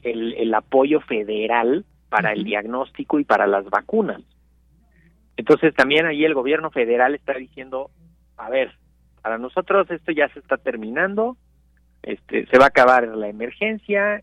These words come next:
Speaker 1: y luego ya empiezan a aplicar unas reglas
Speaker 2: Ujú.
Speaker 1: diferentes, ¿no? Las coberturas de los seguros,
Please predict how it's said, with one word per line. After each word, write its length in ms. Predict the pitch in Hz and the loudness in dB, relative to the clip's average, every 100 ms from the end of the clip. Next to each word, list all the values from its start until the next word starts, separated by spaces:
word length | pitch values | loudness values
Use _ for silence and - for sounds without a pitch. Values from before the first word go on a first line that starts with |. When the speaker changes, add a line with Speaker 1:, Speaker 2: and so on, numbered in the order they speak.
| _ | _
Speaker 1:
y 140 | - 127 | -8 0
luego 340 | 143 156 170 | 4 4 2
ya 340 | 151 147 160 - _ _ _ _ | 0 -2 -2 -6 _ _ _ _
empiezan 480 | 139 - 147 185 180 | -20 -14 -10 -6 -6
a 20 | |
aplicar 340 | - 120 135 | -8 -6 -6
unas 220 | 156 156 120 | -4 -6 -4
reglas 480 | 127 123 131 143 - _ _ | -4 -2 -4 -4 -10 _ _
Speaker 2:
Ujú. 340 | 190 160 175 214 _ _ _ _ 165 - | -14 -12 -14 -14 _ _ _ _ _ -20
Speaker 1:
diferentes, 640 | 113 123 170 247 127 104 | -6 -2 -2 -2 -8 -10
¿no? 140 | 151 | -6
Las 180 | 147 107 | -2 -2
coberturas 540 | - 120 113 139 127 | 0 0 0 2 0
de 80 | 110 | 0
los 160 | 110 101 | -6 -8
seguros, 720 | 104 101 175 202 156 165 165 | -8 0 2 4 4 2 -4